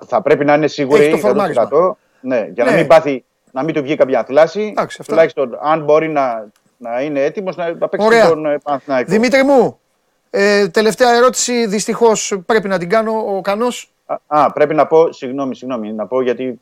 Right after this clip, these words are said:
Speaker 1: τα ξεχνάω, είδες, ένα-ένα.
Speaker 2: Έλα, έλα,
Speaker 1: Ε,
Speaker 2: πάμε.
Speaker 1: ότι θα έχει και, θα έχει και βοηθό το Σιλαϊδόπουλο Ανιγκό,
Speaker 2: Οκ.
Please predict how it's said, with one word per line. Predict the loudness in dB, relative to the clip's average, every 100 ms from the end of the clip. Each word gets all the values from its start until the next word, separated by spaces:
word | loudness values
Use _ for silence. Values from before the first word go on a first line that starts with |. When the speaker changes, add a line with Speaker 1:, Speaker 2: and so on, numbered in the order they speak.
| _
Speaker 1:
τα | -8
ξεχνάω, | -8 -4 0 2
είδες, | 2 -4
ένα-ένα. | -6 -6 -8 -12
Speaker 2:
Έλα, | -4 -2
έλα, | 0
Speaker 1:
Ε, | 2
Speaker 2:
πάμε. | 2
Speaker 1:
ότι | 0 0
θα |
έχει | -2 -2
και, | 2 2 4
θα | 0
έχει | 2
και | 2
βοηθό | 2 0 0
το | 0 0 0
Σιλαϊδόπουλο | -2 0 2 2 -2 -4 -4 -2 -4 -6 -8
Ανιγκό, | -8 -8 -6 -6
Speaker 2:
Οκ. | -8